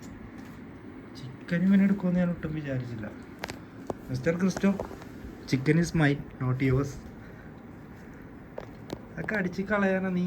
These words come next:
വെറുതെ അത് കഴിക്കുന്നില്ലല്ലോ. എന്തിനാണ് നിനക്ക്? ഏ? അവൻ ആ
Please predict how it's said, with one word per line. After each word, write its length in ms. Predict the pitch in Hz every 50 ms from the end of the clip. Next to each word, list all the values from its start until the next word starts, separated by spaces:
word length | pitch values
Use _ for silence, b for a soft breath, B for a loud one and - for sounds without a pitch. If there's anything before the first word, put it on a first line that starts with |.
| 180
വെറുതെ 220 | 196 196 190 190 196
അത് 80 | 196 196 196
കഴിക്കുന്നില്ലല്ലോ. 640 | 196 185 - - 180 175 180 180 180 185 180 180 175
എന്തിനാണ് 360 | 160 156 160 160 170 175 180 180 180 - - - - - - - - - - - -
നിനക്ക്? 280 | 170 170 165 165 170 175 170 - - - - - - - - - - - - - - - - - - - - - - - - - 139
ഏ? 40 | - 311 - - - - - - - - - - - - - - - - - - - - - - - - - - - - - - - - - - - - - -
അവൻ 160 | 139 143 156
ആ 20 | 170